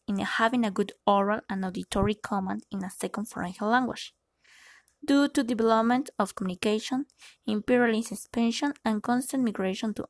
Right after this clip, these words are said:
English-speaking countries. After the attack to Pearl Harbor, the Americans created the Code Talkers. It consists recruit Native Americans, many of whom use dialects barely unknown outside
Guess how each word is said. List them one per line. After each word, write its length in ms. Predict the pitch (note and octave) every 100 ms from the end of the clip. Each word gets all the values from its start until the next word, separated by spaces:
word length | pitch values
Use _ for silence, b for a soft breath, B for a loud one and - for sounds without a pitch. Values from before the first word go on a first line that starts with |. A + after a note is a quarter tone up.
| -
English-speaking 840 | A3+ A#3+ B3+ - G3 - G3+ G3+
countries. 540 | F#3+ F3+ F3+ - - - _ _ _ _ _ _ _ _ _ _ _ _ _ _ _ _ - B B B _ _
After 320 | B3 - C4
the 140 | A#3+ B3+
attack 340 | B3+ D4+ -
to 80 | -
Pearl 200 | - A3+
Harbor, 420 | - F#3+ F#3+ A#3 - B B B
the 140 | - G#3+
Americans 560 | G#3 G3+ G#3 - A3+
created 380 | - G#3 F#3 F#3
the 60 | F#3+
Code 300 | - - -
Talkers. 440 | - C4 - - - b b b b _
It 160 | D#4 -
consists 560 | E4 D#4+ C4 A#3+ A#3+ -
recruit 380 | G3+ G3+ - G3+
Native 340 | F#3+ F#3 F#3+
Americans, 680 | F3+ F3+ G3 G#3+ C4+ E4 - _ _ _ _ _ _ B3+
many 240 | C4+ C#4
of 120 | C#4
whom 280 | - A3+ G#3+
use 280 | G#3+ G3 F#3
dialects 560 | F#3+ F#3 F3+ - G#3 -
barely 540 | F#3 F3+ F3+ F#3+ F#3 -
unknown 480 | - F3+ F#3 F3+ F3 -
outside 460 | F3+ F3+ - F#3